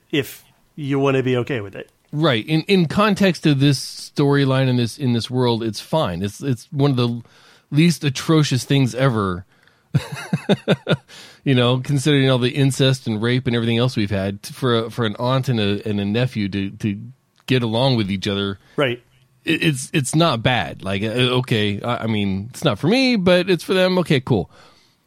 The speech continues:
Speaker 2: But Jon, is, he, like, in this is-, instance, he has one job, and it's to lie.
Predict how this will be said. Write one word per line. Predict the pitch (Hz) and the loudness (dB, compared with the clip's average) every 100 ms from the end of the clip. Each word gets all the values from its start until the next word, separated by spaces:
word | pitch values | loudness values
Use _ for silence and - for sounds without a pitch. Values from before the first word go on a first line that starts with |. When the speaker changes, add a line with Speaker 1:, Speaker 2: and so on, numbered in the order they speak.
| _ _ _ _ | _ _ _ _
Speaker 2:
But | - 165 147 _ _ _ _ 160 135 | 0 2 0 _ _ _ _ -4 0
Jon, | 131 196 214 165 151 | 2 4 4 4 2
is, | 156 151 139 113 107 - | 2 2 2 -4 -20 -2
he, | 156 202 226 202 - - | 4 4 4 2 -6 -4
like, | 185 185 | -4 0
in | 214 | 2
this | 247 220 | 2 2
is-, | 247 202 - 220 | 2 -2 -2 0
instance, | 226 - 180 147 | 0 2 -2 2
he | 190 | 2
has | 170 | 2
one | 156 180 226 196 | 0 -2 0 -2
job, | 147 214 220 165 110 101 _ _ _ _ _ | -2 -2 0 -2 -4 -8 _ _ _ _ _
and | 175 170 - - | 0 0 -2 -4
it's | 185 156 - _ _ _ - | -2 -2 -8 _ _ _ -2
to | 180 | -2
lie. | 160 170 220 214 135 90 64 - | 0 0 2 2 2 -2 -6 -14